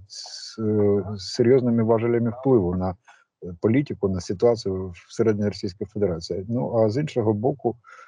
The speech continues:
Путін і не міг поступити, е, зробити щось по-іншому, пробачте за тавтологію, тому що, е, новообраний президент, ми розуміємо, що шостий раз, там, що це вже пожиттєво в нього ця посада, але формально новообраний президент має змінювати, е, виконавчу владу.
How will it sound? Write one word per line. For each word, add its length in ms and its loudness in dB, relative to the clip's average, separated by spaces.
Путін 340 0
і 80 0
не 140 6
міг 260 2
поступити, 840 0
е, 260 0
зробити 480 4
щось 220 -2
по-іншому, 640 0
пробачте 460 -6
за 80 -8
тавтологію, 580 -2
тому 240 -2
що, 160 -4
е, 60 0
новообраний 600 4
президент, 480 -4
ми 80 0
розуміємо, 400 -2
що 100 -20
шостий 360 -2
раз, 200 -2
там, 160 -10
що 180 -10
це 420 0
вже 320 -4
пожиттєво 560 2
в 40 -2
нього 300 0
ця 140 0
посада, 440 -2
але 200 4
формально 500 0
новообраний 520 0
президент 400 -6
має 280 -2
змінювати, 760 -2
е, 240 -2
виконавчу 540 0
владу. 300 -6